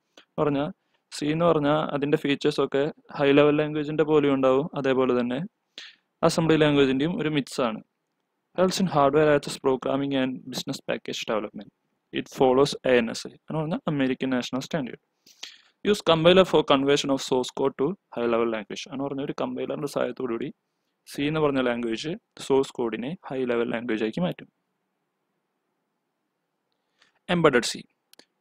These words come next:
Embedded C എന്ന് പറഞ്ഞാൽ it is a subset of conventional C. എന്ന് പറഞ്ഞാൽ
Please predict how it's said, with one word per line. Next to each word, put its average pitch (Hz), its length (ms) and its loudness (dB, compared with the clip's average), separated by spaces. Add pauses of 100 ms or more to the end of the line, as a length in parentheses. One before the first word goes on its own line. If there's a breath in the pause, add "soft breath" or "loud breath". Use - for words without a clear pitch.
Embedded 202 360 6
C 160 100 4
എന്ന് 143 140 4
പറഞ്ഞാൽ 127 260 0 (580)
it 170 120 0
is 175 120 -2
a - 80 -6
subset 151 420 0
of 156 60 -6 (140)
conventional 139 580 -4
C. - 120 -12 (1300)
എന്ന് 185 140 -2
പറഞ്ഞാൽ 160 260 -4